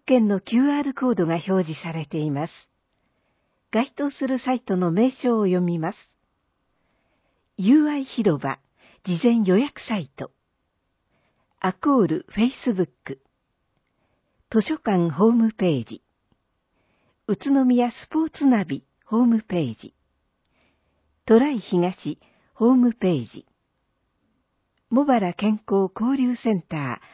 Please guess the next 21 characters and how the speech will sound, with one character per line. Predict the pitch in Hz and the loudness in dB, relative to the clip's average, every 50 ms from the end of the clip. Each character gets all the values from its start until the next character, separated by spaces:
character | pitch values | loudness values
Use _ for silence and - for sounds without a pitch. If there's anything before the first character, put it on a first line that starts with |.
| - _ | -20 _
ホ | - - 226 233 269 | -10 -4 -4 -2 0
ー | |
ム | 262 247 240 | 0 0 0
ペ | 226 - 208 185 165 | -2 -2 -2 0 0
ー | 135 117 | -2 -4
ジ。 | - - - _ _ _ _ _ _ _ _ _ _ _ _ _ _ _ _ _ _ _ _ _ _ _ _ _ _ _ _ _ | -8 -14 -20 _ _ _ _ _ _ _ _ _ _ _ _ _ _ _ _ _ _ _ _ _ _ _ _ _ _ _ _ _
キ | - 294 302 | 2 4 4
ュ | 311 311 | 4 4
ー | 302 294 | 4 0
ア | 285 | -2
ー | 320 | -4
ル | 294 - | -6 -4
コ | - 254 247 202 | -2 0 0 0
ー | 160 | 0
ド | 143 147 147 - _ _ _ _ _ _ _ _ _ _ _ | 0 -2 -4 -4 _ _ _ _ _ _ _ _ _ _ _
終 | - 143 135 131 131 127 | -4 -4 -2 -4 -4 -8
わ | 127 | -10
り。 | 120 120 - _ _ _ _ _ _ _ _ _ _ _ _ _ _ _ _ _ _ _ _ _ _ _ _ _ _ _ _ _ _ _ _ _ - | -12 -14 -16 _ _ _ _ _ _ _ _ _ _ _ _ _ _ _ _ _ _ _ _ _ _ _ _ _ _ _ _ _ _ _ _ _ 0
音 | 220 262 311 302 | 2 2 4 2
訳 | 302 294 - - - | 2 -2 -6 -10 -12
者 | - - 156 156 | -6 -6 -6 -6